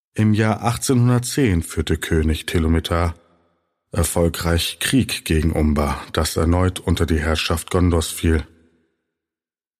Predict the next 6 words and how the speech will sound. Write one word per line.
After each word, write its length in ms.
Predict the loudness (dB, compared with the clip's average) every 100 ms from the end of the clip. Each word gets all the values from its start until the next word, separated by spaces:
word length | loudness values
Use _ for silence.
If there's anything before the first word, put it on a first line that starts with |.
| _ _ _ -2
Telumita 840 | 2 2 2 0 -2 -2 -2 -6 -4
nannte 340 | -2 -2 -2 -2
sich 320 | -2 -2 -2
nach 160 | -2 -2
diesem 320 | -4 0 0
Sieg 440 | 2 0 -2 -12